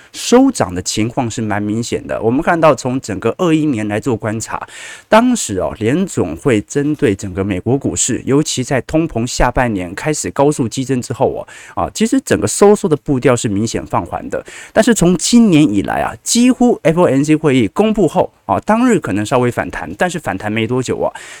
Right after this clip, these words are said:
紧缩的言论又会再度的笼罩美股啊，所形成持续的下修啊，所以我们看到过去几天的交易日的急跌哦，四个交易日就把过去两个礼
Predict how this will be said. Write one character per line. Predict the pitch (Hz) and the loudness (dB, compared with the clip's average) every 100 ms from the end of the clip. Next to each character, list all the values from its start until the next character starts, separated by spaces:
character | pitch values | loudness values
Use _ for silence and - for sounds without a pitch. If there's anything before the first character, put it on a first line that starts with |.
| - | -8
紧 | - 117 95 | 0 2 2
缩 | 92 175 190 | -2 0 2
的 | |
言 | 131 98 90 110 | 2 2 0 0
论 | 127 139 | -2 -2
又 | 156 | 0
会 | 151 | 0
再 | - 143 123 | 0 -2 0
度 | 135 | 0
的 | 117 98 | 0 0
笼 | 92 87 | -2 -4
罩 | 139 | 0
美 | 127 101 101 | 0 0 -2
股 | - - - | -4 -8 -6
啊， | 85 | -2
所 | 107 | 0
形 | 95 - 123 | 0 2 2
成 | 170 110 120 | 0 0 -2
持 | - 110 | -4 -6
续 | 117 139 | -4 -4
的 | - | -4
下 | - 117 | -4 -4
修 | - - 64 - - | -4 -6 -6 -8 -4
啊， | 107 104 | 0 2
所 | 247 | 4
以 | 226 | 4
我 | 123 | 4
们 | 120 | 0
看 | 170 156 | 0 4
到 | 135 | 4
过 | 117 208 | 4 2
去 | 165 156 | 0 0
几 | - | -4
天 | 101 135 | -4 -2
的 | 120 | -2
交 | 110 123 | 0 2
易 | 131 | 2
日 | 120 | 0
的 | 104 | -2
急 | 92 - 107 | -4 -4 -4
跌 | 123 87 | -2 0
哦， | 80 - - - - | 0 -2 -10 -18 -12
四 | - - - 302 226 | -4 -2 2 6 8
个 | 123 | 6
交 | 147 143 | 6 4
易 | 156 | 4
日 | 160 147 | 4 4
就 | 135 | 4
把 | 143 101 98 | 2 0 -2
过 | 160 135 | 2 2
去 | - 135 | 4 0
两 | 87 92 85 | 2 -4 -2
个 | 113 | -2
礼 | 95 | -2